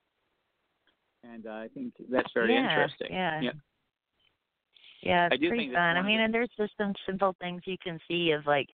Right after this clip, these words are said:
Speaker 2: you know, for instance, like, if, if the way somebody dots their I, like, if the dot of the I is to the right of the letter, you know, then that means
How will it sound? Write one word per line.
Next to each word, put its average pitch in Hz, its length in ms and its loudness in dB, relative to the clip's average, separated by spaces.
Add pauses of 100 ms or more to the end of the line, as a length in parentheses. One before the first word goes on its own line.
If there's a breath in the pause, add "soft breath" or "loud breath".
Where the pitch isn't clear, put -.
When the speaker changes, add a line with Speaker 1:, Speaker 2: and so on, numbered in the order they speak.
(440 loud breath)
Speaker 2:
you 175 140 -2
know, 165 60 2 (100)
for 160 80 -8
instance, 151 420 -10
like, 143 200 0
if, 143 160 0 (100)
if - 220 -4 (600)
the 160 100 2
way 170 240 2
somebody 165 320 0
dots 147 320 0 (120)
their 139 220 -4
I, 127 480 2
like, 120 180 -8
if 123 200 -14
the 117 180 -4
dot 139 340 2
of 127 260 -6
the 127 80 -4
I 127 500 2 (160)
is 113 60 -12 (580)
to 175 120 -4
the 139 120 -6
right 156 420 0
of 127 200 -6
the 127 100 -6
letter, 120 400 -6
you 123 120 -16
know, 123 160 -12
then 123 160 -16
that 131 160 -12
means 131 200 -14